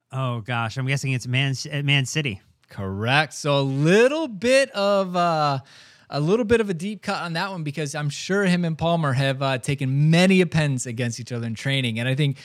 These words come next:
Speaker 2: when they zoomed in on Trafford, he was smirking. He was like, "Yep, I know what you do, Coley. Let's go. I'm on it." Obviously, he didn't. But I was like,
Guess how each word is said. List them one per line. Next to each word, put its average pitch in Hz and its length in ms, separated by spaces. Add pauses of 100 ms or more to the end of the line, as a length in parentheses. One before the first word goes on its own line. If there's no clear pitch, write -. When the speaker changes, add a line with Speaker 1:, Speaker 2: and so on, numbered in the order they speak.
(160)
Speaker 2:
when 143 160
they 143 140
zoomed 160 260
in 165 120
on 143 140
Trafford, 147 420
he 170 140
was 220 220
smirking. 151 560
He 151 160
was 147 140
like, 117 200
"Yep, 139 380
I 131 160
know 151 120
what 156 160
you 175 100
do, 214 180
Coley. 185 440
Let's 131 280
go. 180 300
I'm 127 220
on 175 220
it." 147 180 (420)
Obviously, 127 460
he 113 200
didn't. 113 480
But 120 160
I 127 140
was 120 140
like, 101 220